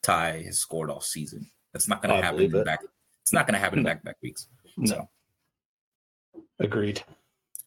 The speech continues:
Speaker 1: So with that said,
Speaker 2: Nice.
Speaker 1: um, what's, what's your finals matchup that you, you, you're predicting?
Speaker 2: So I'm predicting Tyler versus Billy,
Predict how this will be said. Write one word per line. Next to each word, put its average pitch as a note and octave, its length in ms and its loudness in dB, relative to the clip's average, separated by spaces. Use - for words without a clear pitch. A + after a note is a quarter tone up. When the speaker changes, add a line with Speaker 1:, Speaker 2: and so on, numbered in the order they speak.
Speaker 1:
So F#2 360 2
with F#2 180 -4
that G#2+ 200 2
said, F#2 420 0
Speaker 2:
Nice. D#2+ 420 0
Speaker 1:
um, D2+ 80 -10
what's, - 380 -2
what's G2+ 220 0
your G#2 100 2
finals F#2 400 0
matchup E2+ 380 -4
that B1+ 120 -4
you, D2 260 -8
you, D#2+ 100 -4
you're D2 340 -6
predicting? D2+ 480 -8
Speaker 2:
So C3+ 260 4
I'm C3 260 -2
predicting B2 720 2
Tyler B2 420 2
versus A2+ 380 4
Billy, G2 440 -2